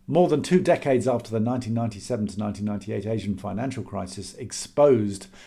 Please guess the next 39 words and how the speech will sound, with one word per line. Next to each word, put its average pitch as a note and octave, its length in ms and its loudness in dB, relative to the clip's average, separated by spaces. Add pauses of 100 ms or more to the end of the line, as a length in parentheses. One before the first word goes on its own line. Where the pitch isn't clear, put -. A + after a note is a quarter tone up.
(140)
the G#2+ 80 -4
systemic B2+ 580 -2
financial A2+ 640 -4
fragility, A#2 800 -2 (300)
creating G2+ 340 -2
conditions G#2 520 -4
for G2+ 120 -8
the F#2+ 280 -2 (600)
two A#2+ 100 -4
thousand G2+ 420 -4
and G2 140 -4
eight, G2+ 80 -4
two G#2+ 120 -8
thousand F#2 260 -6
and G2+ 80 -2
nine G2 160 -4
global B2+ 400 2
financial F2 460 -12
crisis, F#2 560 -14 (480)
so F#2+ 220 -6 (160)
basically, A2 240 -2
we A2+ 160 0
knew C#3 300 4
that B2 120 2
there A#2 80 -4
was A2 120 -2
something A2 220 0
wrong A2+ 140 0
with G#2 100 -2
the G2+ 60 -4 (120)
financial G#2 300 -4
system G2 460 -6 (200)
ten C#3 260 -2
years A#2+ 280 4
before D3+ 460 -2
the G#2 100 -2
global A2+ 320 0
financial F#2+ 400 -8
crisis F#2+ 520 -10